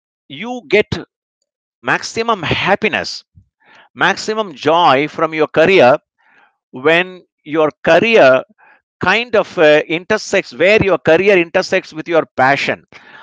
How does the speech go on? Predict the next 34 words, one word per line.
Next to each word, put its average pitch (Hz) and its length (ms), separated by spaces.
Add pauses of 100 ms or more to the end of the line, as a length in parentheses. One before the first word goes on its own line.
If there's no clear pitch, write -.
(120)
I 180 160
always 208 500
had 180 220
a 175 80
passion 156 400
for 156 240
people. 131 420 (440)
I'm 147 180
very 160 560
extra-, 165 480 (100)
ex-, 135 300
extrovert 175 580
in 151 80
nature. 151 380
I 143 100
like 135 300
to 147 180 (560)
meet 160 320
people. 160 320
I 143 100
like 135 200
to 165 80
inter-, 143 240
interact 170 440
with 147 160
people, 147 440 (1200)
connect 156 340
with 156 220
people, 147 340
communicate 170 580
with 139 180
people, 143 460 (500)
help 185 400 (140)
people, 151 380